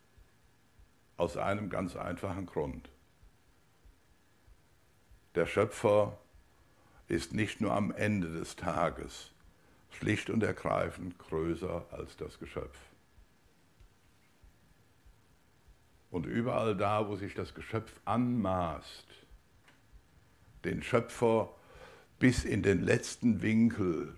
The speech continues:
bis in den letzten Gedankenzug verstehen zu können, ist das eine Anmaßung.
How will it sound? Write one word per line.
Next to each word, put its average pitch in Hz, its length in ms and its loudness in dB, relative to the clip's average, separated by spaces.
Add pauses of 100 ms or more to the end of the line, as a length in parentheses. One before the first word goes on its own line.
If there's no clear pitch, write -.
bis 117 200 0
in 113 100 2
den 98 160 4
letzten 110 420 2
Gedankenzug 113 1160 -2
verstehen 120 720 0
zu - 180 -6
können, 90 640 2 (1500)
ist 101 240 -2
das - 160 -2
eine 101 300 0
Anmaßung. - 760 -2